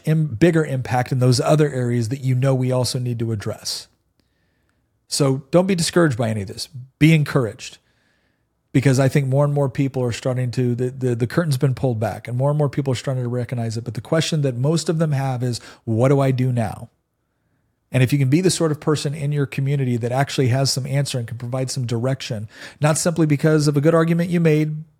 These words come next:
but by demonstrating how to do it because you are doing it,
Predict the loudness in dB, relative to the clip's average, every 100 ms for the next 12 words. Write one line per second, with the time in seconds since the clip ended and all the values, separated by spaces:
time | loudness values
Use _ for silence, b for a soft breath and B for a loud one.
0 | _ _ -2 0 4 4 2 2 0 0
1 | -2 0 0 0 0 -2 -2 -2 0 0
2 | 0 0 0 -2 -2 -4 -8